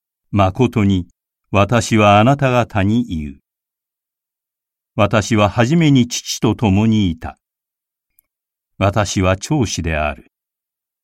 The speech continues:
また、私によって生まれるものは皆、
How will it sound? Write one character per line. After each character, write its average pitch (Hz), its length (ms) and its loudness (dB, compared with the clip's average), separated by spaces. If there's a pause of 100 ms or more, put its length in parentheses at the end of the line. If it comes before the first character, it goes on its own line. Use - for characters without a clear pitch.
(1800)
ま 101 220 2
た、 85 240 -4 (560)
私 107 420 0
に 110 100 4
よ 107 120 2
っ 98 40 -6
て - 200 -6
生 101 100 0
ま 107 160 4
れ 107 100 0
る 104 140 0
も 101 160 2
の 98 140 0
は 87 160 -2
皆、 82 400 -4